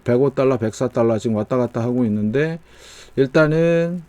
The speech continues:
네, 패턴대로 움직이고 있고 쌍봉 형태고 내려오는 중에 있는데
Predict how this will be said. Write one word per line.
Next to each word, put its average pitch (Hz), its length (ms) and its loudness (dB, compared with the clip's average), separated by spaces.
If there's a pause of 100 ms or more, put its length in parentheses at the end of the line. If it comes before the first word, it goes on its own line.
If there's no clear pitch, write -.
(100)
네, 101 180 -2
패턴대로 151 520 0
움직이고 123 520 2
있고 139 280 0
쌍봉 156 460 -2
형태고 131 680 0 (280)
내려오는 117 480 2
중에 131 300 2
있는데 120 500 0